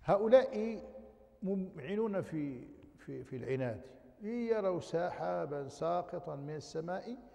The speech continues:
لن يرعوا، لن ينزجروا، بل يقولون ويستمرون في، في الموقف. هذا الثبات على الموقف، سحاب مركوم،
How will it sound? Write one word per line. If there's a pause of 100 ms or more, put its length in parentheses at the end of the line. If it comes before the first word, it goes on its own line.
(300)
لن
يرعوا،
لن
ينزجروا،
بل
يقولون
ويستمرون (380)
في، (180)
في
الموقف. (460)
هذا
الثبات
على
الموقف، (180)
سحاب
مركوم،